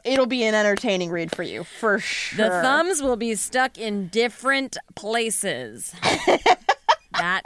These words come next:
Speaker 2: is for sure in that book. That is a different
Speaker 1: But Goosebumps.
Speaker 2: Oh, but Goosebumps, there's no thumbs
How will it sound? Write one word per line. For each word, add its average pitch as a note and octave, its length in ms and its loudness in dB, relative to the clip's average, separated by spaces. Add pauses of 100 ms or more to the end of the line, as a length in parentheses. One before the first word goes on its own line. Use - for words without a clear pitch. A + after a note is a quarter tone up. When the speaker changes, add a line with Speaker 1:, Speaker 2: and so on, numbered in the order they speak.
Speaker 2:
is F#3+ 220 -4
for F3 320 0
sure F#3 880 -4
in E3 140 -8
that C#3+ 280 -6
book. - 200 -10 (720)
That G#3+ 180 -2
is G3+ 120 -2
a F3+ 80 0 (120)
different A#3 520 0
Speaker 1:
But F#4 120 6
Goosebumps. - 1040 4 (120)
Speaker 2:
Oh, D3 460 -6
but F#3+ 140 -8
Goosebumps, B3 480 -2
there's G#3 240 0
no G3 240 0
thumbs F3 640 -4